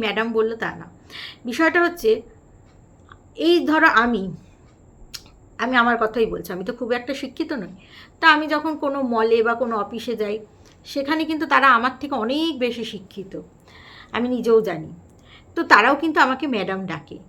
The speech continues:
তার মানে সেই কাজটা তার পেশা। টুকলি নিজে বলতে চাইছে টুকলির অফিসে অনেকে ওনাকে, ওকে ম্যাডাম ডাকে, এবং বাইরে অফিসে যারা ফোন করে তারাও ম্যাডাম, এক, এক একটা জায়গায় ম্যাডাম বা স্যার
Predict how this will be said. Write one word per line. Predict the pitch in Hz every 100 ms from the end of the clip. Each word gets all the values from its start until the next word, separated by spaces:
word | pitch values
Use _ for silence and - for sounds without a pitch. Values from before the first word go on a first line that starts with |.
| _ _ _ - - - -
তার | 220 233
মানে | 262 370 - - - - -
সেই | - - 277 339 339
কাজটা | 196 208 - 311 339 - 262
তার | 285 285 262
পেশা। | 277 - 185 - - _ _ - _ - -
টুকলি | 302 320 349 311
নিজে | 285 294
বলতে | 294 311 311
চাইছে | 311 330 294
টুকলির | 269 311 302 254
অফিসে | 277 - 294
অনেকে | 226 240 311 302 -
ওনাকে, | 226 240 233 269 208
ওকে | - 269 220 202
ম্যাডাম | 190 214 214
ডাকে, | 185 - 269 - - - -
এবং | 320 330 220
বাইরে | 233 285 269
অফিসে | 294 311 262
যারা | 220 220 262 277
ফোন | 247 254
করে | 285 311
তারাও | 254 233 233
ম্যাডাম, | 185 185 190 - 220
এক, | 220 - - 262 208
এক | 208 262
একটা | - 311 214
জায়গায় | 196 226 349 - - - -
ম্যাডাম | 214 214 285 349
বা | 359
স্যার | - 262